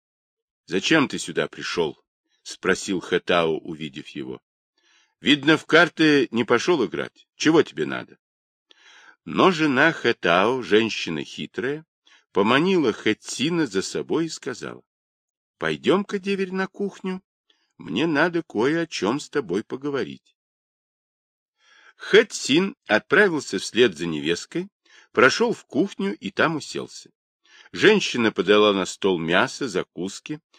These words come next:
подогрела немного вина и пригласила Хэцина выпить и закусить. "Моему брату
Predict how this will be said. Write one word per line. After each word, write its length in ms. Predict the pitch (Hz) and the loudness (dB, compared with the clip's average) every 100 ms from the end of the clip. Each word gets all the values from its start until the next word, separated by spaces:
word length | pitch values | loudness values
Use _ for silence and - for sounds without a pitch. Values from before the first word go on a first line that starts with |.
| _ - | _ 0
подогрела 580 | 107 120 104 139 190 123 | 4 4 6 6 4 4
немного 460 | 98 92 90 76 | 0 0 -2 -4
вина 440 | 73 71 73 147 196 _ _ - - | -8 -6 0 0 0 _ _ -20 -8
и 120 | 101 | -4
пригласила 680 | - 117 107 127 - 247 226 | 2 2 4 2 0 -4 -4
Хэцина 600 | - 101 - 175 226 170 | -2 -4 -4 -4 -2 -2
выпить 560 | 82 170 - 185 _ - | -2 -4 -4 -10 _ -10
и 100 | 113 | -8
закусить. 720 | 127 - - - - _ _ _ _ _ _ _ _ _ _ _ _ _ _ _ _ | -8 -10 -12 -14 -18 _ _ _ _ _ _ _ _ _ _ _ _ _ _ _ _
"Моему 500 | 98 117 123 120 120 | 2 4 4 4 2
брату 600 | 98 165 220 - 71 58 | 2 2 2 -2 -10 -12